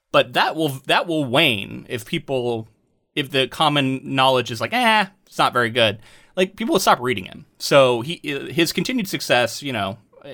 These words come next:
give him credit. That, that's definitely based off the quality of the writing. Hill's second novel, Horns, was published in twenty ten.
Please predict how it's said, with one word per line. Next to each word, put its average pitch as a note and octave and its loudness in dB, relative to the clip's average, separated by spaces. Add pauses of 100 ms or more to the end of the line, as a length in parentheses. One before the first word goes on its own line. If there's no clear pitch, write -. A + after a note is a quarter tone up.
(140)
give D#3 -2
him D3 -4
credit. F#2+ 0
That, A2 -4
that's A2+ -6
definitely A2+ -6
based G#2+ -6
off - -10
the - -20
quality - -12
of - -16
the - -18
writing. - -14 (960)
Hill's G3 2
second - 0
novel, A#2 2
Horns, B2+ -2
was C3+ -4
published D3 -2
in A#2 -4
twenty C3+ -2
ten. D3 -6